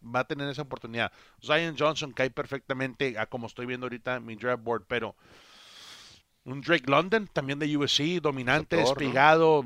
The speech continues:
Speaker 1: tipo Larry Fitzgerald, que también nos
Speaker 2: Seis cinco.
Speaker 1: gusta ese tipo de jugador aquí, o sea, todo es seis cinco, sí, claro, todo eso puede encajar. Te vas a enamorar del que esté disponible. Yo, eh, este año, eh, siento que Arizona se va a enamorar del que esté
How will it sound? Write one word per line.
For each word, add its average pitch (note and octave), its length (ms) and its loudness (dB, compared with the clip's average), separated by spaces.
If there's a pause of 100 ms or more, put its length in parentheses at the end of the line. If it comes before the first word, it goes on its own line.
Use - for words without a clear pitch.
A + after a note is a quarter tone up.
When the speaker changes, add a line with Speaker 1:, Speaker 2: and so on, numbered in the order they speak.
Speaker 1:
tipo D3 280 -2
Larry C3+ 260 4
Fitzgerald, C#3+ 640 4
que - 120 -8
también B2 400 -2
nos C#3 120 0
Speaker 2:
Seis A#2 80 0
cinco. A2 100 -2
Speaker 1:
gusta D3 320 2
ese C#3+ 160 0
tipo C#3+ 400 -4
de C3 80 -2
jugador A#2+ 320 -2
aquí, D#3+ 320 -4
o - 60 -2
sea, - 160 -6
todo E3+ 340 -6
es - 180 -4
seis C3+ 200 -4
cinco, A#2+ 280 -8
sí, A#2 120 -10
claro, B2 360 -2 (440)
todo G3 220 -2
eso G3+ 160 -4 (120)
puede F#3 200 -2
encajar. F3 380 -2 (480)
Te G3+ 100 4
vas A#3 200 6
a D#4 60 0
enamorar E3+ 500 4
del D3 220 0
que D3 100 -6
esté D#3 160 -4
disponible. G#2+ 600 -6 (240)
Yo, F3+ 160 0
eh, C#3+ 420 -2
este G#3 260 2
año, G#3 360 0 (180)
eh, B2+ 120 -8
siento D3+ 360 -4
que F3+ 100 -2
Arizona C#3+ 280 -4
se D#3+ 120 0
va C#3 60 4
a D3 40 2
enamorar C#3+ 440 -2
del D#3 120 0
que B2+ 120 -6
esté B2 500 -2